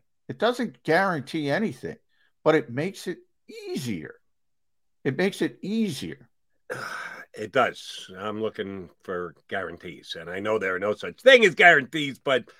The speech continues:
Speaker 2: I think he was a little overly simplistic with his statement, but that's just me. Uh, but my point, uh, that we got off was Aaron Rodgers could be in the A F C, could be retired, and if he comes out of the mix, your thoughts on Jordan Love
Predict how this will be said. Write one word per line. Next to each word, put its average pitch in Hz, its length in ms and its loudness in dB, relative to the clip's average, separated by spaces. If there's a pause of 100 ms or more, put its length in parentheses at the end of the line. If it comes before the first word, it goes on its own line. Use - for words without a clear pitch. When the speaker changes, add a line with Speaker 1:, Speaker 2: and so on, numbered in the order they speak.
(180)
Speaker 2:
I 123 120 -2
think 120 300 -2
he 107 120 -8
was 95 240 -8
a 101 80 -8
little 95 380 -8
overly 104 360 -2
simplistic 95 640 -8 (100)
with 90 180 -10
his 87 140 -12
statement, 82 560 -8
but 92 120 -14
that's 95 260 -6
just 87 320 -10 (340)
me. 90 200 -6 (100)
Uh, 107 220 0
but 131 160 0
my 139 100 6
point, 196 320 6 (100)
uh, 170 280 8
that 147 160 -2
we 151 100 -6
got 151 160 6
off 143 220 0
was 127 360 2 (480)
Aaron 202 220 2
Rodgers 220 560 4
could 139 180 -2
be 196 140 -2
in 202 80 0
the 208 140 4
A 220 180 10
F 220 100 2
C, 226 520 -2
could 156 360 -2
be 202 180 -6
retired, 208 840 4 (520)
and 175 200 6
if 160 160 8
he 262 240 2
comes 175 320 6
out 151 240 10
of 143 80 4
the 135 80 0
mix, 131 480 0 (320)
your 214 240 10
thoughts 262 360 6
on 226 180 8
Jordan 214 340 6
Love 208 420 6